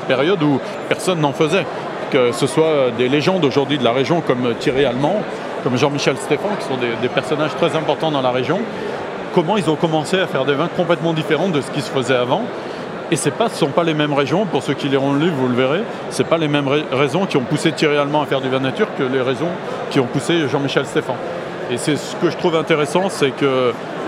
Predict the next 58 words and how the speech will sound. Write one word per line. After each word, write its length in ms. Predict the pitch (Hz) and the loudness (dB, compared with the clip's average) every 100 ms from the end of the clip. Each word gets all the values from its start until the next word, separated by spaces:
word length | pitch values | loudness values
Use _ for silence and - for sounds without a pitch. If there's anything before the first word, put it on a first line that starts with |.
| - | -4
le 100 | 120 156 | 0 2
vin, 140 | 185 | 2
pour 160 | 165 151 | 0 0
moi, 120 | 180 | 0
c'est 280 | - 147 131 | 0 0 2
des 200 | 143 135 | 0 2
hommes 180 | 175 170 | 2 2
de 80 | 147 | 0
l'histoire 480 | 147 - 170 170 156 | -2 -2 0 2 0
et 40 | |
du 120 | 135 | -2
territoire. 540 | 135 160 143 - 139 117 - - - - - - 165 | 0 0 0 0 0 0 -4 -8 -8 -8 -8 -6 0
Euh, 460 | 139 131 131 123 117 143 | 2 2 2 0 -2 -2
après, 440 | 127 156 190 156 | 0 2 2 2
il 60 | 123 | 2
y 40 | |
a 60 | 139 | 0
chacun 320 | - 160 160 | 2 0 0
sa 140 | 143 135 | 0 0
façon 280 | 143 - 139 | 0 -2 -4
de 60 | |
faire, 280 | - 135 147 | -2 0 0
chacun 320 | - 120 147 | -2 -2 -2
ce 80 | 139 | -2
qu'il 180 | - 131 | -2 0
aime. 180 | 135 147 - - - - - - - | 0 0 -4 -8 -8 -8 -8 -8 -4
Peut-être 300 | 135 151 185 | 0 2 2
que 100 | 151 | 2
je 80 | 113 | 2
vais 80 | 131 | 0
pas 160 | 131 147 | 2 0
aimer 220 | 139 156 | 2 0
la 100 | 139 | 0
production 440 | - 143 131 156 | 0 -2 -2 -2
d'un 140 | 139 135 | 0 -2
tel, 220 | 143 175 147 - - - - 123 | 0 0 -2 -6 -10 -10 -6 0
mais 160 | 143 147 - - - - - | 0 0 -6 -10 -10 -10 -8
c'est, 320 | - - 143 139 | -8 0 0 0
c'est 220 | - 139 | 0 0
très 160 | - 180 | 2 0
difficile 480 | 175 180 147 208 165 | 0 -4 -2 -2 0
de 100 | 139 | 0
dire, « 200 | 151 160 | 2 2
Oui, 140 | 175 - | 2 2
tout 80 | 175 | 0
le 60 | |
monde 180 | 170 170 | 2 2
devrait 240 | 151 139 139 | 2 2 2
faire 160 | 139 | 0
pareil, 300 | 131 135 143 | 2 2 0
tout 120 | 151 135 | 0 -2
le 60 | |
monde 120 | 143 | -2
devrait 160 | 135 120 | 0 0
appliquer 280 | 117 120 139 | -2 0 0
les 100 | 127 | 0
mêmes 220 | 123 131 | 0 0
méthodes. » 440 | 127 123 139 165 | 0 0 0 0